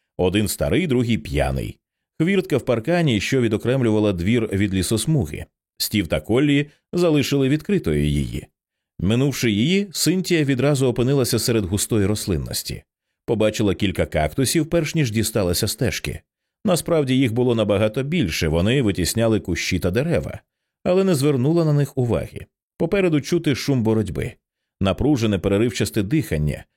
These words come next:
крик болю, глухий удар тіла і виття койотів. Синтія їх не бачила, але вили вони з усіх боків. Коли вона вискочила на стежку, повз пробігла мініатюрна білявка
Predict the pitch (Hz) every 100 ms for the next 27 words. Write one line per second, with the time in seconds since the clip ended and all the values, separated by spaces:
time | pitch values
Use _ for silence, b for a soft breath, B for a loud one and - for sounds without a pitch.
0 | _ - 104 110 82 120 135 78 65 -
1 | 92 123 - 160 139 110 98 - 76 60
2 | 50 - _ _ 90 92 110 107 107 107
3 | 110 98 107 82 - - - _ _ _
4 | - - 196 165 147 131 135 147 147 175
5 | 110 - 87 - 104 98 85 87 143 120
6 | 110 117 113 - 123 98 82 71 76 73
7 | 64 - - _ _ _ _ _ - 175
8 | 220 196 180 165 160 151 139 113 107 -
9 | 196 180 - 90 135 160 - 127 107 156
10 | 131 120 107 101 - 143 127 120 120 104
11 | 113 160 131 - 67